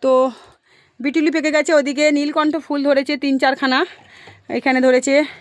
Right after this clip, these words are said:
এই যে ফুল, আমার কাছে অনেক ফুল হয়ে গেছে, এতেই আমার মায়ের পুজো আমি, আমি করতে পারবো। কারণ আগের বারে আমি দুটো তিনটে সপ্তাহ আমি দুটো ফুলের দোকান বসিয়েছিলাম, এখানে আমার মুসলিম, আহ,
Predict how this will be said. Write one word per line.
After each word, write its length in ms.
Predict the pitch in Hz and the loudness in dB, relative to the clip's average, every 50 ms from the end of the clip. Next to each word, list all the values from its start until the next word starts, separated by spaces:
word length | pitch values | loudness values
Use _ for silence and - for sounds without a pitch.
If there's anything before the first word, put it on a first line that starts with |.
| - _ _ _ - _ _ _ - - | -20 _ _ _ -20 _ _ _ -6 -2
এই 120 | 262 285 269 | 0 2 2
যে 80 | 311 320 - | 2 0 2
ফুল, 260 | 302 277 285 311 359 440 403 - - - - - - - - - - - _ _ _ _ _ _ _ _ _ _ _ _ _ - - - - - - - - - - - 247 | 2 4 4 4 4 2 0 -4 -14 -20 -20 -20 -20 -20 -20 -20 -20 -20 _ _ _ _ _ _ _ _ _ _ _ _ _ -20 -20 -20 -20 -12 -6 -6 -4 -4 -2 -2 -2
আমার 160 | 262 262 269 262 | 0 0 0 0
কাছে 160 | 262 262 - 294 269 254 | 0 0 2 2 2 2
অনেক 140 | 262 277 277 - | 0 -2 -2 -2
ফুল 140 | - 277 285 277 | -2 0 2 2
হয়ে 160 | 277 262 262 262 254 | 4 4 4 2 2
গেছে, 260 | 240 233 - 277 277 311 392 403 - - _ _ _ _ _ _ _ - - | 0 -2 -2 -2 -2 0 -2 -2 -6 -16 _ _ _ _ _ _ _ -8 -4
এতেই 260 | - 233 - 277 285 269 254 | -4 0 0 0 0 0 0
আমার 160 | 262 269 269 262 | 0 0 0 0
মায়ের 220 | 254 254 254 269 262 - | 0 0 0 -2 -4 -6
পুজো 200 | 254 247 247 262 247 | -6 -4 -2 -2 0
আমি, 120 | 240 247 262 233 226 | 0 0 -2 -2 0
আমি 120 | 247 269 240 | -2 0 0
করতে 180 | 247 240 - 262 233 240 | -2 0 0 0 0 2
পারবো। 220 | 220 220 220 269 294 - | 0 2 0 0 -2 0
কারণ 200 | 247 233 240 247 262 254 - _ - - - - - - - | 0 0 0 0 -2 -2 -6 _ -20 -20 -20 -18 -10 -6 -4
আগের 180 | 254 269 302 311 294 | -2 0 0 0 2
বারে 160 | 277 277 302 311 285 262 | 0 0 0 0 -2 -2
আমি 160 | 277 294 302 339 320 - - _ _ _ _ _ _ _ - 220 | -2 -4 -4 -4 -6 -10 -18 _ _ _ _ _ _ _ -12 -10
দুটো 160 | 269 247 302 311 302 - | -8 -4 -4 -4 -2 0
তিনটে 200 | 294 294 294 285 311 | 0 0 0 0 0
সপ্তাহ 300 | 277 240 - - 277 269 277 302 359 - _ _ _ _ _ _ _ _ - | -2 -2 0 0 2 2 2 2 0 -2 _ _ _ _ _ _ _ _ -4
আমি 180 | - 262 277 247 277 | -2 0 0 0 -2
দুটো 140 | 262 254 302 277 | -2 -2 -4 -2
ফুলের 240 | - 277 277 285 262 233 254 | -2 0 0 0 2 0 -2
দোকান 220 | 240 262 277 294 285 285 | -2 0 0 0 0 0
বসিয়েছিলাম, 500 | 277 - 294 269 - 285 254 254 277 359 - - _ _ _ - _ _ - 226 | 0 0 -2 -2 -2 0 0 0 0 -2 -2 -6 _ _ _ -20 _ _ -8 -6
এখানে 240 | - - 262 254 254 254 247 | -4 -4 -2 -2 -2 -2 -2
আমার 160 | 247 240 240 240 247 | -2 -2 -2 -2 -4
মুসলিম, 340 | 262 262 - 262 285 294 320 | -6 -6 -4 -2 0 0 0
আহ, 1160 | 370 - - _ - - - - - _ - 233 240 240 233 233 226 226 226 226 226 226 220 | 0 -2 -6 _ -20 -20 -20 -20 -18 _ -4 0 2 2 4 4 2 2 2 2 2 2 0